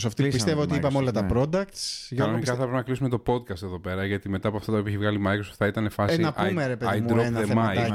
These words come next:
Speaker 3: mic,
Speaker 2: τουλάχιστον
Speaker 3: αλλά οκ.
Speaker 2: ακόμα. Να πούμε ένα θεματάκι, γιατί είναι αρκετά exciting το συγκεκριμένο.
Speaker 1: Ε, έβγαλα,
Speaker 2: Πάνω.
Speaker 1: ναι, το είχαμε ξαναπεί σε άλλο επεισόδιο για το,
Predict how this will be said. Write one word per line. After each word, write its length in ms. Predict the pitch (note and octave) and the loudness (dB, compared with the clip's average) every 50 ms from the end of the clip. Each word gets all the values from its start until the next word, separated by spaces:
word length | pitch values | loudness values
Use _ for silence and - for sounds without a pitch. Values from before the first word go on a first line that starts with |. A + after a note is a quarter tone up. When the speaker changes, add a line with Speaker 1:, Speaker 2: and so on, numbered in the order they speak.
| G2+ G#2 | -2 -2
Speaker 3:
mic, 20 | |
Speaker 2:
τουλάχιστον 380 | G#2+ A2+ A2 G#2+ G#2+ A2+ A2+ A2+ | -2 -2 0 0 0 2 2 2
Speaker 3:
αλλά 200 | A2+ A2 A2 A#2 | 2 2 2 2
οκ. 120 | B2+ B2+ A#2 | 2 0 0
Speaker 2:
ακόμα. 400 | G#2+ G2+ G#2+ G#2+ G#2+ A2 A#2 - - C3 C3 D3 D3+ _ _ _ _ _ _ _ _ _ _ _ _ - | 0 0 0 0 0 0 -2 -2 -2 -2 -2 -4 -8 _ _ _ _ _ _ _ _ _ _ _ _ -2
Να 140 | C#3 C3 B2+ | -2 -2 2
πούμε 200 | - D3+ C#3+ C3 | 2 2 2 2
ένα 120 | A#2+ A2+ | 2 0
θεματάκι, 500 | - - A2+ A2 G#2 - - A#2 B2 B2 - | 0 -2 -2 -2 -2 -2 0 -2 -2 0 -2
γιατί 120 | C3 A#2 A#2+ | -2 0 0
είναι 100 | B2 A#2+ | 0 0
αρκετά 340 | A#2 - A#2+ - B2+ A#2 G#2+ | 0 0 0 2 2 0 2
exciting 840 | - - - A2 G2+ G2+ G#2 G#2 - G2+ G2 G2 G2+ G2 G2 G#2 A2+ A2+ A2+ A#2 | 0 0 0 2 2 2 0 0 0 0 0 0 -2 -2 -4 -6 -6 -8 -10 -10
το 80 | - A#2 | -10 -10
συγκεκριμένο. 680 | - - A2+ G2+ - G#2+ G2+ G2 G2 G2 G#2 A2 A#2 C#3 | -6 -4 -4 -4 -2 -2 -2 -2 -2 0 0 0 0 0
Speaker 1:
Ε, 100 | A#2+ F#2+ - | 0 -2 0
έβγαλα, 360 | - A2 G#2 A2+ A#2+ B2 B2 | -2 -2 0 2 2 2 2
Speaker 2:
Πάνω. 120 | A#2+ A#2+ B2 | 2 2 2
Speaker 1:
ναι, 60 | C3+ | 0
το 40 | C#3+ B2+ | 0 -2
είχαμε 160 | B2 C#3+ D3 | -2 -2 -4
ξαναπεί 400 | - - C3+ B2 G#2 - - A#2+ | -4 -4 -2 -2 -2 -2 -2 -4
σε 160 | A#2 - A#2+ | -2 0 0
άλλο 340 | A2 A#2+ A#2+ A#2 A2 G2+ F#2 | 2 2 2 2 2 2 2
επεισόδιο 680 | F2 - - - - F2+ F2 D#2+ E2 E2 E2 F#2+ A2+ A#2 | 0 -2 -4 -4 -2 0 0 0 0 0 0 0 -2 -2
για 220 | G#2 G2+ G2 - | -2 -2 -4 -2
το, 460 | - F#2+ F#2+ F#2 F2+ F2+ F2+ F2+ F2 | 0 0 2 2 2 2 2 2 0